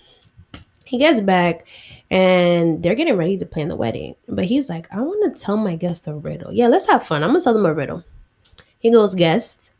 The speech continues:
I'm gonna tell you a riddle. If you get it right, I'm gonna give you a prize. If you get it wrong, you guys owe me the prize." And the prize was thirty linens and thirty garments. And they're like, "Okay, cool. Like, we getting free clothes. Like, this sounds great. Okay."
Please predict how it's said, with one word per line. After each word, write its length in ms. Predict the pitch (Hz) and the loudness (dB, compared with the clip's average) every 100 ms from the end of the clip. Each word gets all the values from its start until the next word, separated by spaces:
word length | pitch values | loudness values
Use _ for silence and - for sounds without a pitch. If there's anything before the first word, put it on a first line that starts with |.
| _ | _
I'm 80 | 175 | -4
gonna 80 | 185 | -4
tell 140 | 185 | -2
you 100 | 190 | 0
a 60 | 196 | 2
riddle. 380 | 226 185 - - _ _ - | 2 0 -4 -10 _ _ -14
If 100 | 175 | -6
you 60 | |
get 120 | 185 | -2
it 40 | 240 | 0
right, 380 | 262 208 233 - _ - | 0 0 -4 -8 _ -10
I'm 100 | 175 | -6
gonna 100 | 165 | -6
give 100 | 160 | -6
you 60 | |
a 40 | 151 | -4
prize. 640 | - 196 151 - - - | -2 -2 -4 -14 -16 -12
If 140 | 170 - | -10 -4
you 60 | |
get 120 | 175 | 0
it 60 | 175 | 2
wrong, 560 | 180 220 190 185 196 190 | 2 2 0 -2 -6 -6
you 80 | |
guys 200 | 175 170 | -4 -4
owe 100 | 160 | -2
me 400 | 165 208 196 180 - _ | 0 0 0 -2 -8 _
the 80 | 170 | -8
prize." 500 | 170 165 190 185 - _ _ _ _ _ _ - | -6 -8 -10 -18 -20 _ _ _ _ _ _ -6
And 100 | 170 | -4
the 40 | |
prize 360 | 180 208 226 208 | 0 2 2 2
was 500 | 170 165 165 170 - _ _ | 0 2 0 -2 -8 _ _
thirty 360 | 170 175 175 185 | -2 0 0 2
linens 340 | 170 143 151 | 2 2 -4
and 100 | 160 | -6
thirty 220 | 170 139 190 | -8 -8 -4
garments. 640 | 254 254 - 190 - - _ | -4 -4 -8 -12 -12 -12 _
And 100 | 160 | -10
they're 140 | 160 151 | -10 -10
like, 200 | 156 - | -14 -14
"Okay, 280 | - 349 349 | -8 -8 -4
cool. 300 | - 311 - | -2 0 0
Like, 180 | - | -4
we 140 | 160 220 | -4 -2
getting 240 | 285 180 | 2 0
free 240 | - 160 - | 0 -4 -6
clothes. 800 | - 220 277 285 277 277 269 - | -2 4 6 6 6 4 2 -2
Like, 260 | 120 - - - | -12 -18 -12 -2
this 360 | - 466 466 | 4 4 4
sounds 460 | - 160 151 156 156 | -2 0 2 0 -2
great. 420 | - 269 440 - | -2 2 2 2
Okay." 240 | 175 - | 0 2